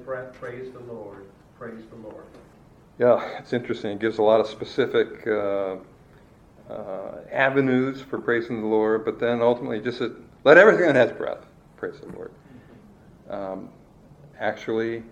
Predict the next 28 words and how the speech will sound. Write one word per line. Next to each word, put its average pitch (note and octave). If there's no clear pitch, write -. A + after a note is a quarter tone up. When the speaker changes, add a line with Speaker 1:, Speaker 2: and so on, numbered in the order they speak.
Speaker 2:
um, G2
elsewhere C3
in A2
Scripture, A2+
we G#2
see G#2+
that G2+
even A2+
things A2+
that G#2+
don't C3+
have G2+
breath F#2+
are F#2+
praising F#2+
the F2
Lord. F#2
Like, G2
um, F#2
the -
heavens B2
declare G2
the F#2+
glory F2+
of F2
God, F2+
right? F#2
Uh, F#2